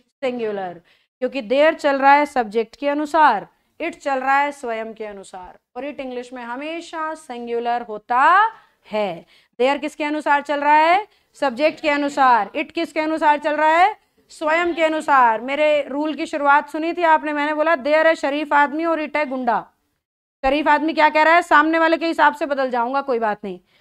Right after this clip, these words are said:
गुंडा क्या कह रहा है? नहीं बदलूंगा, बदल के दिखाओ, मैं तो हमेशा अपनी वर्ब अपने हिसाब से लूंगा। तो इट हमेशा लेता है बेटा सिंगुलर वर्ब, और देयर चलता है अपने सब्जेक्ट के हिसाब से, यानी कि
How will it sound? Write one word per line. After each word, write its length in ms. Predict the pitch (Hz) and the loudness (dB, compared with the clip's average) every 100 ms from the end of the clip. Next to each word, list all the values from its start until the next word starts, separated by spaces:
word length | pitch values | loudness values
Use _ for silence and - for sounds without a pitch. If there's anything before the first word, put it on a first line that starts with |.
| _ - | _ -8
गुंडा 220 | 262 285 | 4 4
क्या 140 | 294 285 | 6 2
कह 120 | 285 | 2
रहा 100 | 294 | 2
है? 80 | 302 | 0
नहीं 140 | 226 | -6
बदलूंगा, 360 | 220 214 247 269 | -10 -10 -8 -6
बदल 240 | 240 226 | -6 -8
के 80 | 220 | -8
दिखाओ, 360 | 202 233 247 - _ _ _ _ _ _ 247 | -12 -12 -12 -14 _ _ _ _ _ _ -8
मैं 160 | 262 | -6
तो 100 | 285 | -4
हमेशा 360 | 277 262 262 269 | -8 -8 -6 -4
अपनी 260 | 254 269 | -4 -6
वर्ब 280 | 254 269 302 | -4 -2 -2
अपने 280 | 277 254 269 | -2 -4 -6
हिसाब 360 | 247 233 233 226 | -8 -2 -2 -2
से 480 | - 262 302 392 427 _ _ _ | -2 0 0 -2 -6 _ _ _
लूंगा। 580 | 214 196 190 180 226 208 175 - _ _ 233 | -10 -8 -8 -6 -2 -2 -6 -16 _ _ -10
तो 80 | 240 | -6
इट 220 | 311 269 | -6 -6
हमेशा 380 | 254 247 247 262 | -8 -8 -8 -6
लेता 280 | 240 233 254 | -6 -2 0
है 100 | 240 | 0
बेटा 280 | 240 240 | -2 -4
सिंगुलर 520 | 233 240 254 294 320 330 | -6 -8 -4 0 2 4
वर्ब, 380 | 320 339 381 - _ _ - | 4 4 2 -4 _ _ -2
और 140 | 254 | 0
देयर 280 | 233 311 320 | 2 2 2
चलता 300 | 285 247 254 | 0 0 2
है 120 | 247 | 2
अपने 520 | 233 247 285 370 480 453 | 0 -2 0 0 -2 -6
सब्जेक्ट 480 | 277 226 247 247 | -6 -4 -4 -4
के 120 | - 233 | -2 -2
हिसाब 320 | 233 220 214 | 0 -2 -2
से, 160 | - | -4
यानी 360 | 233 208 233 359 | -4 -4 -2 -2
कि 340 | 330 277 170 | -2 -4 -4